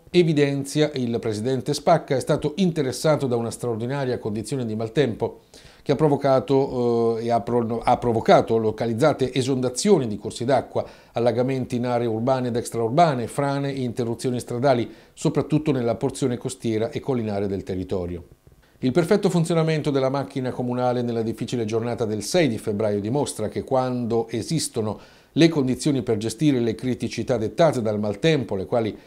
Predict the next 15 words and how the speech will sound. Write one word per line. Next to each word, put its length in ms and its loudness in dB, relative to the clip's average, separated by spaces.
ci 120 -4
sono 220 0
sempre 320 0
state 500 2
e 60 -8
sempre 340 -2
ci 120 -6
saranno, 420 0
la 120 0
città 360 0
può 200 0
convivere 580 0
con 240 -4
il 80 -6
fiume 580 0